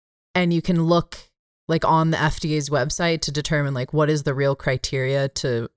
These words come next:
to earn that label. And it doesn't actually have to be wholly organic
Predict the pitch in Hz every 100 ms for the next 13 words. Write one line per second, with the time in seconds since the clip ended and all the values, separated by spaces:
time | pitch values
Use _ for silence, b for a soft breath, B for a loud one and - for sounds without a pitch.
0 | _ _ _ _ 170 - 143 139 139 131
1 | 120 - - 135 135 170 202 220 - 160
2 | 143 139 - _ _ 170 175 165 156 147
3 | - 143 131 135 - 147 135 131 123 123
4 | - _ _ _ _ _ - 180 156 143
5 | 131 127 131 123 113 117 -